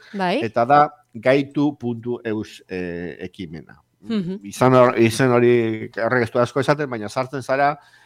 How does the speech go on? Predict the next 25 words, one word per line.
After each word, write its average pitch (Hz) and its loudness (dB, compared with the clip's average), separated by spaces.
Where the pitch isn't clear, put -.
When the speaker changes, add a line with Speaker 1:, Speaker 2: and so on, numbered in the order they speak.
Speaker 2:
eta, 98 -4
eh, 85 -20
el-, 98 -16
helbidea 104 -2
go-, 104 0
erraz 110 -4
gogoratzeko 117 -2
da, 143 6
eta 127 0
eramaten 147 0
zaitu 147 -4
Common 147 0
Voice 139 -2
izeneko 123 -6
sistema 123 -4
batera, 131 0
eta 202 0
Speaker 1:
Mhm. 302 0
Speaker 2:
kontua 131 -4
da, 85 -6
euskarazko 120 -4
ahotsak 107 -2
behar 113 -6
direla, 127 -2
eh, 110 -2